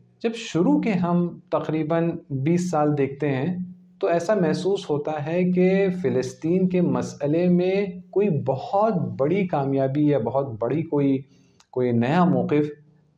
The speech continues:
یہ، آ، شیعہ قیادت، کیونکہ اب ظاہر سی بات ہے جب سے یہ حکومت تشکیل پا جاتی ہے تو سیاسی اعتبار سے، قائدانہ اعتبار سے مرکز جو ہے وہ ایران کی ہی طرف شفٹ ہو جاتا ہے۔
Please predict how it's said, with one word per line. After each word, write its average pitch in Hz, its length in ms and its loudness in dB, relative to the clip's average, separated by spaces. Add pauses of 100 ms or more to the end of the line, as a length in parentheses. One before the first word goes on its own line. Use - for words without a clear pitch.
(460)
یہ، 110 400 -2 (220)
آ، 110 100 -6 (560)
شیعہ 120 460 -2
قیادت، 110 520 0 (360)
کیونکہ 110 180 -8
اب 113 200 -2
ظاہر 117 140 -2
سی 117 140 -8
بات 120 220 -4
ہے 123 60 -2
جب 107 160 -4
سے 110 180 -6
یہ 107 160 0 (100)
حکومت 113 400 -6
تشکیل 107 340 -6
پا 107 160 -8
جاتی 107 380 -8
ہے 180 100 -2 (320)
تو 113 80 -6
سیاسی 120 560 -4
اعتبار 110 380 -2 (160)
سے، 107 140 -2 (100)
قائدانہ 113 420 -2
اعتبار 127 400 -6
سے 147 160 -8
مرکز 117 500 -2
جو 131 100 -8
ہے 143 80 -4
وہ 165 140 -2
ایران 123 380 -2
کی 143 120 -4
ہی 175 160 0
طرف 127 260 -4
شفٹ 180 360 -4
ہو 107 60 -2
جاتا 90 360 -6
ہے۔ - 60 -20